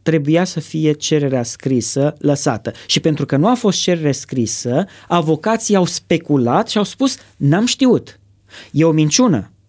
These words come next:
pentru că au fost informați verbal. Dar dacă era scris, lucrul acesta nu putea fi invocat ca argument. De aceea observați că sunt lipsuri și de o parte și de alta.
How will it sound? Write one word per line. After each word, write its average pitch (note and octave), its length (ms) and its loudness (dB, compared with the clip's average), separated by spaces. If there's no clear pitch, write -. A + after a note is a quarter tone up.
pentru D3+ 260 0
că C#3+ 80 -2
au D3 60 2
fost G3+ 260 -2
informați E3+ 680 -2
verbal. D3 640 -2
Dar C#3+ 200 0
dacă C#3 280 0
era C#3+ 200 2
scris, B2 760 -6
lucrul G3 360 2
acesta E3+ 380 -2
nu E3+ 120 0
putea D#3 260 -4
fi C#3+ 160 -6
invocat C3+ 460 -4
ca C3+ 120 -4
argument. A#2+ 580 -4
De D3+ 80 0
aceea A#3 200 2
observați G#3 480 -2
că G3 120 2
sunt - 500 0
lipsuri G3 520 2
și - 140 -4
de F#3 100 2
o E3 40 2
parte D#3 340 -4
și C3+ 140 -8
de B2+ 140 -2
alta. G2+ 460 -6